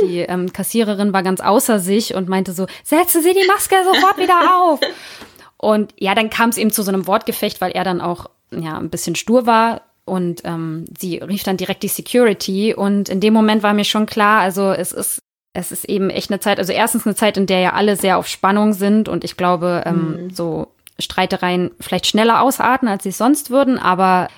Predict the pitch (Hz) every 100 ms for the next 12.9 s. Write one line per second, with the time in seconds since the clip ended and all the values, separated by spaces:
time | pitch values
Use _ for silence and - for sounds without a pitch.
0 | - 202 190 170 - - 208 - 208 220
1 | 214 196 - 185 185 185 202 196 151 160
2 | 156 - 185 185 - - 185 202 - 190
3 | 202 185 185 - 190 - 190 190 180 208
4 | 240 240 233 226 208 208 233 - 240 190
5 | 190 180 - 208 202 202 196 - 220 240
6 | - 214 202 - - 185 190 196 285 -
7 | 175 - 180 208 185 165 196 196 - -
8 | 185 208 - 170 - 160 202 190 190 233
9 | - 185 185 185 - - 185 175 180 -
10 | - - - - 180 196 185 - 180 170
11 | 202 262 226 - 175 - 160 - 170 165
12 | 160 170 165 202 - 160 160 165 247